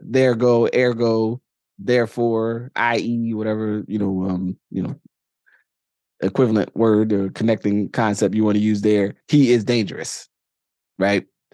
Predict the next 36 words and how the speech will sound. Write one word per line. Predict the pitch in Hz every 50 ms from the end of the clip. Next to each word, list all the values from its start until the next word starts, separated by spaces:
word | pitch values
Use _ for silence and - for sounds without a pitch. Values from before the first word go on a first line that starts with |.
| _ - _ _ _ _ _ _
Even | 120 123 123 117 120 117
if | 113 107
you're | - 117 113
in | 120 123 120 117 110 113 - -
a | -
state | 110 - - 127 113 104 101 - _ _
that | - 101 101 - - _ _
right | 82 82 95 104 98
now | 87 101 104 101 98 95
has, | 95 101 98 98 95 95 98
like, | 98 95 92 -
no, | - 92 98 95 95 95 92 73 90
you | 104 98
know, | 87 82
we, | 87 90 90 - -
we, | - 85 90
we | 87 92 92 92
were | 92 92 90
just | 82 92 92 92 135
dealing | 131 101 101 95 95 92
with, | 92 95 95 82 - -
you | 92 95
know, | 95 92 90
the | 90 90 90 90 90
expulsion | 90 95 - - - 101 101 95 - 98 95 95
of, | 95 92 95 98 101 98 98 98 -
of | - 90 -
members | - 104 107 101 95 95 95 95
due | 80 107 104 101
to, | 95 - 104 98 98 95 95 95 - -
um, | - 87 87 87 85 82 78 - - - -
you | - 104
know, | 98 - -
recent, | 98 98 98 92 - 95 101 - - -
you | 110
know, | 98 95 95 -